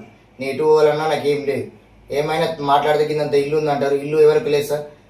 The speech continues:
వాళ్ళకి లేవు అది భూములు జాగాలు. మరి వాళ్ళు ఎమ్మెల్యే క్యాండిడేట్లు, మంత్రులు వాళ్ళు అప్లై చేసుకోవడం లేరా? వాళ్ళకి మేము ఓటేసి గెలిపియలేంలా? ఇండ్లు అందరికి ఉంటాయి. ఇండ్లు ఏమైనా నేను కష్టపడి సంపాదించుకున్నా,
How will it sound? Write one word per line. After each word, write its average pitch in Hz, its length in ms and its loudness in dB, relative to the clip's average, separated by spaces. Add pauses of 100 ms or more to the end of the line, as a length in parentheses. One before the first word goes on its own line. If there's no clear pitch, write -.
(120)
వాళ్ళకి 147 320 2
లేవు 156 180 6
అది 127 140 -4
భూములు 143 220 -4
జాగాలు. 143 360 2
మరి 139 140 2
వాళ్ళు 143 140 2
ఎమ్మెల్యే 151 380 2 (140)
క్యాండిడేట్లు, 143 460 0
మంత్రులు 143 320 -6 (400)
వాళ్ళు - 180 2
అప్లై 151 240 2
చేసుకోవడం 147 400 0
లేరా? 135 180 -2 (120)
వాళ్ళకి 143 220 0
మేము 143 200 -4
ఓటేసి 147 400 -2
గెలిపియలేంలా? 139 560 -2 (460)
ఇండ్లు 147 240 -2
అందరికి 151 320 2
ఉంటాయి. 135 200 0 (140)
ఇండ్లు 143 180 -2
ఏమైనా 156 200 -2
నేను 151 240 -4
కష్టపడి 147 320 -2
సంపాదించుకున్నా, 135 600 -4